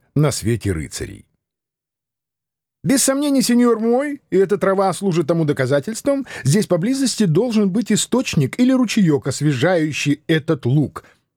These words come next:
И потому было бы хорошо нам пройти немного дальше и отыскать место, где можно будет утолить ужасную жажду, терзающую нас,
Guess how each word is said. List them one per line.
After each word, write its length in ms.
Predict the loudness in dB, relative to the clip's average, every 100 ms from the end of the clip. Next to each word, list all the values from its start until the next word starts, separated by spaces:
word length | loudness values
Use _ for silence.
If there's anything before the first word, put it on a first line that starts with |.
| -4
И 80 | -2
потому 380 | 0 0 0 0
было 160 | 2
бы 100 | 0
хорошо 380 | 0 -2 0 0
нам 200 | 0 -2 -6 _ _ _ -2
пройти 440 | 0 0 0 4
немного 380 | 4 4 2 0
дальше 380 | 0 0 0 0
и 20 |
отыскать 520 | 0 -4 -2 -2 2
место, 360 | 2 2 0 -2
где 200 | 0 2
можно 380 | 2 2 0
будет 340 | 0 0 -2 -4 -4
утолить 500 | 0 2 0 -2 -6 _ -2
ужасную 680 | -2 0 0 0 0 2 0
жажду, 600 | 0 0 0 -4 -6 -4
терзающую 840 | 0 0 2 2 0 -4 -2 0
нас, 300 | 2 0 -4